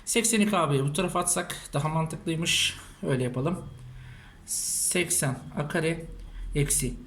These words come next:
seksen iki A B eşittir, pardon, artı yirmi B kare eşittir sıfır.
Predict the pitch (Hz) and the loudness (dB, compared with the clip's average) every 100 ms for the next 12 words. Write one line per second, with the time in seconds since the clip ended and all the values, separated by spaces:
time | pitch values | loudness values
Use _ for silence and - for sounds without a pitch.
0 | - - - - - 123 - 143 139 143 | -10 -8 -8 -4 -2 0 0 2 2 0
1 | - - 156 151 156 160 160 - - - | -2 -2 0 2 2 0 -2 -10 -14 -6
2 | - 185 139 - 190 - - - - 120 | 0 0 0 0 -2 -4 -12 -18 -8 -6
3 | 120 - 147 156 127 - 208 214 - - | -6 -4 0 2 0 0 0 0 -8 -14
4 | - - - 160 165 196 147 147 - 180 | -16 -18 -2 2 4 4 2 2 0 0
5 | - 180 - 143 226 | 0 0 0 0 -4